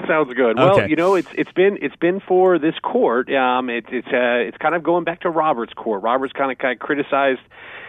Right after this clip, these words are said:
Speaker 1: uh, for the last year of not, not really being on, uh, some more of his conservative type, uh, bent, and was siding with, uh, the liberal side of the court. But, uh, yesterday he came out swinging on,
Speaker 2: Yeah.
Speaker 1: on these two cases.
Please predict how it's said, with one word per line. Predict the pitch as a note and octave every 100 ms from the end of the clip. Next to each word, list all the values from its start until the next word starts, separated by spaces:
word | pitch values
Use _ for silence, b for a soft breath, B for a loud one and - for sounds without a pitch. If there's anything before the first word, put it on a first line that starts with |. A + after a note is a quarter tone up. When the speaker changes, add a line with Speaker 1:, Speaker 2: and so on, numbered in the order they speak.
| B
Speaker 1:
uh, | B2 C3 B2 A#2
for | B2
the |
last | A#2+ B2+ C3+ A2+ -
year | B2 C#3 C3+ C3
of | A#2
not, | A#2 C3 B2+
not | - B2 B2 A#2+
really | B2+ B2
being | A2+ B2 B2+ B2 A#2+
on, | A#2+ A#2 A#2 A2+ A2+
uh, | A2 G#2+ G#2
some | C#3
more | B2+ B2+ A#2+
of | A2
his | A#2 G#2+ - -
conservative | B2 - - F3 D#3+ D3 D3+ C3
type, | - C#3+ B2+ -
uh, | A#2 G#2
bent, | - B2+ C#3 - - B B -
and | B2 A#2 A#2
was | A2 -
siding | B2 C3 C3+ A#2+
with, | A#2 G#2 -
uh, | G#2
the | A2
liberal | C#3 E3 E3 -
side | C#3 C#3+
of | C3
the |
court. | B2 - D3 C3+ B2
But, | A#2 G2+ G#2+
uh, | A2+ G#2+
yesterday | A2 D3 - D#3+ D3 C3+
he | D#3
came | - D3 C3+
out | B2+ A2 -
swinging | C#3+ D3 G#2+ G2+
on, | G#2+ A2
Speaker 2:
Yeah. | G#2
Speaker 1:
on | G#2+
these | B2 C3
two | - G2+
cases. | - G2 - F#2+